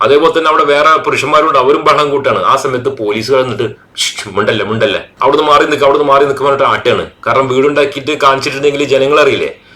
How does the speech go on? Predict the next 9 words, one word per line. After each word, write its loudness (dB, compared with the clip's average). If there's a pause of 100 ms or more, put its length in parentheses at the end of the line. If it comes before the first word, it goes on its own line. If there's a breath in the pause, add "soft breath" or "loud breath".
(240 loud breath)
അപ്പോ -2
പോലീസ് 2
സ്റ്റേറ്റ് 0
ആണ്, -2 (120)
പോലീസുകാരുടെ 2
ഒരു 2
ഭയങ്കര 0
ജാഗ്രത 2
നോക്കണം. 4